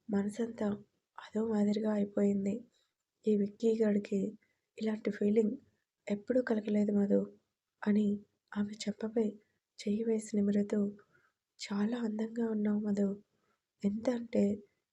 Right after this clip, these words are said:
మాటల్లో చెప్పలేను. but రోజు ఇలా రెడీ అవ్వకే, చాలా డిస్టర్బ్ అవుతాను. చుడీదార్ వేసుకో సరేనా?" "ఆ, విక్రమ్ గారు" అంది. "ఇబ్బంది పెట్టాను,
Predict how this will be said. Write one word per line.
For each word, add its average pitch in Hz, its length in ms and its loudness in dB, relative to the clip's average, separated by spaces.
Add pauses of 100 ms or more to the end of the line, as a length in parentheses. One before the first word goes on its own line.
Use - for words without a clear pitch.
(120)
మాటల్లో 214 440 -2
చెప్పలేను. 208 640 -2 (640)
but 208 220 -2 (680)
రోజు 226 400 4
ఇలా 214 280 4 (480)
రెడీ 202 260 0
అవ్వకే, 214 400 0 (500)
చాలా 208 380 -2
డిస్టర్బ్ 220 400 -4
అవుతాను. 202 420 0 (580)
చుడీదార్ 226 500 0
వేసుకో 208 400 -2 (540)
సరేనా?" 214 420 0 (840)
"ఆ, 220 100 -8 (100)
విక్రమ్ 208 420 0
గారు" 208 260 2 (500)
అంది. 208 300 4 (840)
"ఇబ్బంది 233 360 -2
పెట్టాను, 220 500 -2